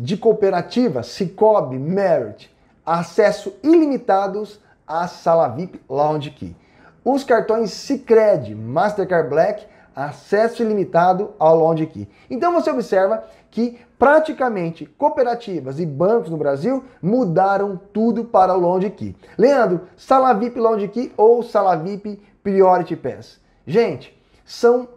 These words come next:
ótimas salas. Então, geralmente onde você entra com o Lounge Key, entra com o Priority Pass, né? As salas geralmente têm essa parceria. Então, a sala não é do Priority Pass, a sala não é do Lounge Key,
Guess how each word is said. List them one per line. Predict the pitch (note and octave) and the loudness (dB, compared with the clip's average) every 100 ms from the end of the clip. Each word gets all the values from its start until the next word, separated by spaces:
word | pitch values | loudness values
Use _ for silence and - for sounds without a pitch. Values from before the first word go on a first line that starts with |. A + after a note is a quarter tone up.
| - | -2
ótimas | F#3+ A3+ B3+ B3+ G3+ F3 | 2 4 2 -2 -2 -2
salas. | - E3 D#3 G#3 A#3+ _ _ _ - | -2 -4 -4 -8 -14 _ _ _ -6
Então, | D#3+ G3 F#3+ - - | -4 -4 -6 -16 -4
geralmente | D#3+ F#3 F#3+ G#3 G#3 | 0 0 -2 0 0
onde | F#3+ | 2
você | F3+ F#3+ F#3+ | 2 2 2
entra | F3 F3 E3 | 0 -2 -4
com | F3 | -2
o | E3+ | 0
Lounge | E3+ D#3 | 0 -2
Key, | D#3+ C#3+ - | -6 -8 -4
entra | G3+ B3 A#3+ F#3 | 0 2 0 -4
com | F3+ | -4
o | D#3+ | -2
Priority | E3+ D3+ D3+ | 2 2 0
Pass, | C3+ C#3+ G#3+ B3+ | -4 -2 -2 -4
né? | C3 D#3+ | -4 -2
As | D3+ C3+ | -2 0
salas | C#3+ C#3+ - - - | 0 -2 -4 -18 -2
geralmente | C#3+ E3 | 0 2
têm | F3+ F#3+ | 2 2
essa | F3+ | 2
parceria. | E3 D3 F3 D#3 E3+ C#4 - _ _ _ - | 0 0 0 0 0 -6 -12 _ _ _ -10
Então, | E3+ G3+ A#3 | -2 4 4
a | A3 | 4
sala | G#3+ A3+ G#3+ | 2 2 2
não | G#3+ C4+ A3+ | 2 2 2
é | A#3+ A#3+ | 0 0
do | F3+ | -2
Priority | F3 E3+ D#3+ D3 C3+ | 0 0 0 0 -6
Pass, | C#3 E3 D#3+ | 0 2 2
a | D3 | -4
sala | - G3 | -2 0
não | F#3+ A3+ G3 | 0 0 0
é | G3 G#3+ | 2 0
do | D#3+ | 0
Lounge | D#3 D#3 A#2+ | -2 -2 -4
Key, | A2+ F3 B3 | -6 -6 -6